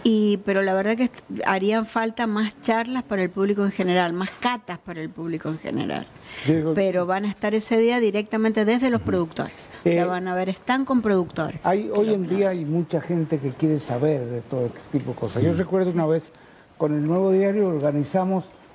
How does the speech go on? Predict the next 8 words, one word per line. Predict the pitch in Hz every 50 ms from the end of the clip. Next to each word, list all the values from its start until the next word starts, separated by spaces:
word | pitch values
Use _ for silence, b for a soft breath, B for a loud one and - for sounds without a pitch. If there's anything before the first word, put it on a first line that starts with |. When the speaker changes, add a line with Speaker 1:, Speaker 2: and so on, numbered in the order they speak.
| - -
Speaker 2:
una | 160 165 165
cata | - - 160 151 - 156 151
de | 147 139
vino | 135 147 143 139 127 131 143 147 B B B B B B B B B -
y | - 160 165
en | 180 196
un | 233 254 220
ratito | 247 233 226 - 247 233 - 254 233 220